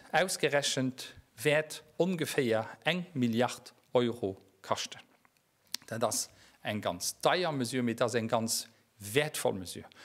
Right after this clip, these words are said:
Die könnte Salarien zu gut, aber sie können aber auch der Entreprise zu gut.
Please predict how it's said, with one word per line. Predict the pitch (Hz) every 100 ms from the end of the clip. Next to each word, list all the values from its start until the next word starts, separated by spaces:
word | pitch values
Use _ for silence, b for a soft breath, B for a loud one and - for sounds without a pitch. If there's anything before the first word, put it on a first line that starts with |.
| B -
Die |
könnte | 139 139 -
Salarien | - 131 135 139 196 190 185
zu | 170 160
gut, | 151 160 160 - _ B B B
aber | 147
sie | 127
können | - 127
aber | 110
auch | 117
der | - 113
Entreprise | 110 - - 127 110 -
zu | -
gut. | - -